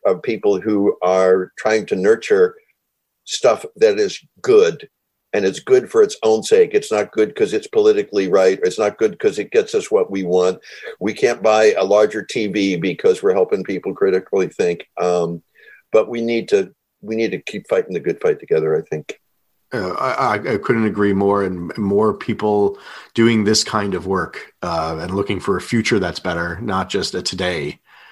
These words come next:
Speaker 1: Yeah.
Speaker 2: is, is what we need more than anything right now, I think, as the pandemic has shown.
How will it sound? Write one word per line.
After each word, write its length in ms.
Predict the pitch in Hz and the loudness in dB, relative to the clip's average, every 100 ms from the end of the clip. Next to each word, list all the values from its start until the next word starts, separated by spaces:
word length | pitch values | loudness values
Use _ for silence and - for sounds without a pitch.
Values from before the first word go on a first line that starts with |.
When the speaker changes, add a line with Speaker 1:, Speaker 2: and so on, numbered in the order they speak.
| - | -12
Speaker 1:
Yeah. 160 | 82 - | -10 -4
Speaker 2:
is, 460 | 85 85 85 - | -4 -2 -4 -4
is 320 | - 110 82 98 | -4 -2 -2 -4
what 160 | 85 | -4
we 100 | 87 | -4
need 160 | 90 87 | -4 -4
more 180 | 87 85 | -4 -4
than 140 | 85 | -6
anything 600 | 85 85 85 78 71 69 - | -6 -6 -6 -8 -8 -12 -8
right 240 | 82 76 | -8 -6
now, 320 | 78 80 78 | -8 -6 -6
I 80 | 78 | -8
think, 200 | - - | -8 -8
as 220 | 76 87 | -8 -6
the 80 | - | -6
pandemic 500 | 80 95 85 80 78 | -6 -6 -6 -8 -8
has 120 | - 78 | -8 -8
shown. 520 | 85 78 71 69 | -6 -6 -6 -10